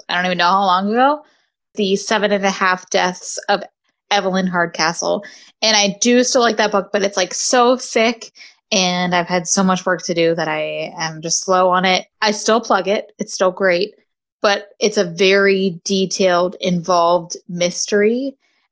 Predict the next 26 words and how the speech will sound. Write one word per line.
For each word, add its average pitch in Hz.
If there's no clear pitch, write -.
And 190
so 190
it's 185
the 196
kind 185
of 175
thing 175
you 170
really 175
should 170
read 175
if 170
you 170
can 165
read 160
it 165
in 165
big 165
chunks. -
And 180
I'm -
almost 233
<laughs> -
done 247
with 247
it. 311